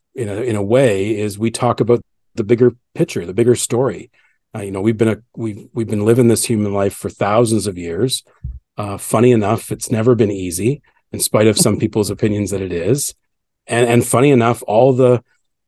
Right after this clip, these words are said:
um, all the narratives that are out there, all the stories that we tell and keep repeating over time and time again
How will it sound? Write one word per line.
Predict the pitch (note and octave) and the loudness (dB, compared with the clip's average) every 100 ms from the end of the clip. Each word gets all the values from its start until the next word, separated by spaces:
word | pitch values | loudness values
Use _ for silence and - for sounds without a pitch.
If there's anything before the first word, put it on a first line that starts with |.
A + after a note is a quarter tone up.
| _ | _
um, | A#2+ A2 A2 A2 A2 G#2+ _ _ _ _ _ _ | -6 -2 0 0 -2 -4 _ _ _ _ _ _
all | - C3+ D#3 | 0 2 2
the | C#3+ | 2
narratives | A#2 A2+ A#2 C#3+ B2+ A#2 G2+ | 0 0 0 0 0 -2 -4
that | A2+ | -6
are | G#2+ | -4
out | G#2 E3 - | -4 -4 -4
there, | F#2 F2+ | -8 -4
all | A2 | -2
the | B2+ | -2
stories | - - B2 C3 | -2 0 2 4
that | A2+ G#2+ | 2 -4
we | G#2 | -8
tell | - A2+ A#2 A2 | -4 -2 0 -2
and | F#2+ | -6
keep | - B2+ C3+ | -8 -6 -4
repeating | B2+ - C3+ E3 F#2 | -6 -2 4 4 2
over | F#2 F#2 F#2+ | -2 -4 -4
time | - A2+ A2+ | -2 0 0
and | F#2+ | 0
time | A2+ G#2 | -2 -2
again | F2 G2+ B2+ F#2+ G2 | -4 -4 -4 -4 -8